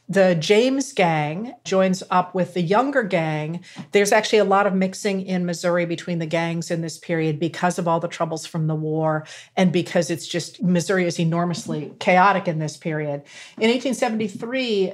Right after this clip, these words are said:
they steal three thousand dollars from a Rock Island Line train in Iowa,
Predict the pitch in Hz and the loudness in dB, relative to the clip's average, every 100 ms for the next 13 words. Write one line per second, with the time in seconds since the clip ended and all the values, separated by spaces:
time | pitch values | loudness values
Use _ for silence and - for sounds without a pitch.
0 | - 175 196 190 190 - - 214 202 196 | -4 0 2 2 2 -4 0 2 2 2
1 | 254 302 302 226 220 202 185 180 175 170 | -2 2 4 4 2 0 2 2 2 -2
2 | 170 - 190 180 185 196 196 185 185 180 | -4 -4 0 2 4 2 2 2 2 -2
3 | 170 160 165 165 165 - 180 160 156 - | -2 -2 -2 -4 -6 -6 -4 -4 -6 -6
4 | 165 151 - 202 240 214 165 156 | -8 -8 -4 -2 2 2 2 0